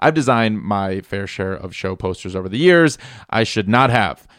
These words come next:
I'm not a good graphic design artist. I know my strengths and weaknesses. Anyway, Bandzoogle, you don't need any of that. You can be a horrible graphic design art-, artist like me. You don't need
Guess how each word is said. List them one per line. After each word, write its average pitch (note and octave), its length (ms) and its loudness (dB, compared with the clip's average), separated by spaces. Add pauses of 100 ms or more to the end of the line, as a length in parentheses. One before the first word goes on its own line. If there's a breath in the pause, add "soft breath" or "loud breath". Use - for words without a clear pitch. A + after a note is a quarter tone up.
(280 soft breath)
I'm G2+ 100 -8
not F#2 140 -8
a G2+ 40 -6
good F#2 160 -10
graphic G2+ 240 -2
design A2 320 -2
artist. A2 340 -2
I A3+ 80 4
know A#3+ 100 2
my A#3 100 4
strengths G#3 280 0
and F#3 100 -2
weaknesses. C3 540 0
Anyway, A2+ 320 0 (560 loud breath)
Bandzoogle, E3+ 720 4
you A#2+ 160 2
don't C3 320 0
need C#3 300 -2
any G#2 240 -2
of G2 100 -4
that. F2 380 -8
You G2+ 120 -4
can A2+ 220 -6
be D3 320 -2
a D3+ 200 0
horrible D#3+ 500 6
graphic C3+ 320 2
design A2+ 260 -2
art-, G#2 480 -2
artist G2+ 280 -6
like G2+ 180 -6
me. D#3+ 240 -2
You A#2+ 200 -2
don't A#2 140 0
need A2+ 220 -6